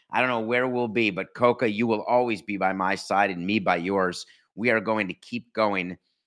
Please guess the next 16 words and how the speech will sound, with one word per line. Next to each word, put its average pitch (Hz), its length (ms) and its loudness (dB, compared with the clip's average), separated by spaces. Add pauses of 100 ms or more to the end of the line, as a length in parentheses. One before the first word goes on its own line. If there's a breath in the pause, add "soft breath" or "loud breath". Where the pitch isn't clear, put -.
(280)
Thank 139 260 0
you 110 140 -4
again, 92 500 0 (180)
everybody. 92 560 0
Episode 160 500 0
a - 100 -4 (180)
thousand. 139 540 -2 (580)
Jesus. - 800 -8
All 139 100 4
right, 123 240 4
I 113 80 0
gotta 135 160 2
go 131 140 0
do 123 120 -4
Le 131 140 4
Batard. 113 460 2